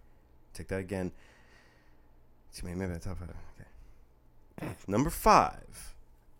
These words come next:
internet relations.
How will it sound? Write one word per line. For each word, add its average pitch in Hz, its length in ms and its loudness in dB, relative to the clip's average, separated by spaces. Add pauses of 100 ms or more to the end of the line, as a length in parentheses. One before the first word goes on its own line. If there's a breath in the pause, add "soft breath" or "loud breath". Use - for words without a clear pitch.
(140)
internet 113 840 4 (540)
relations. 82 960 -2